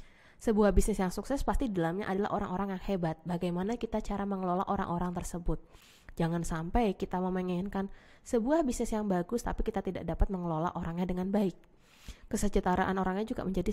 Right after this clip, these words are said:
hal yang penting ketika melihat apakah bisnis tersebut baik atau tidak. Selanjutnya, yang kelima adalah dari segi produk dan servis.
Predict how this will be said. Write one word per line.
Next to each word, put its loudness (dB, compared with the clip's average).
hal 4
yang -2
penting -2
ketika -4
melihat -2
apakah -6
bisnis -4
tersebut -6
baik -4
atau -8
tidak. -10
Selanjutnya, 4
yang 0
kelima 2
adalah 0
dari 0
segi -2
produk 2
dan -2
servis. 0